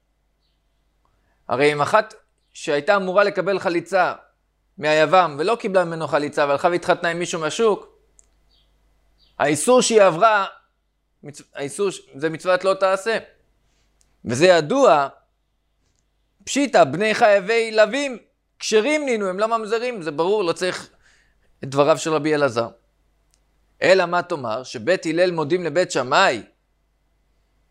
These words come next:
שאפילו שלפי דעת בית הלל, אסור לייבם את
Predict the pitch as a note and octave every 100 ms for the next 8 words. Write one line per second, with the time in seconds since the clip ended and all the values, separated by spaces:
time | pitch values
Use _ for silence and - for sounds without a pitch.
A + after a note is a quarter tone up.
0 | _ _ - B2+ B2 - C4 B3+ A#3 G#3
1 | - A3+ G3+ G3+ F3 G3+ G3+ F#3 G3+ G#3
2 | A3 - _ _ _ _ _ _ _ _
3 | _ _ _ _ _ _ _ _ - -
4 | _ _ - C#3+ - - A#3+ C4+ C4 A#3+
5 | A3 F#3+ F#3 A#3 A3 A3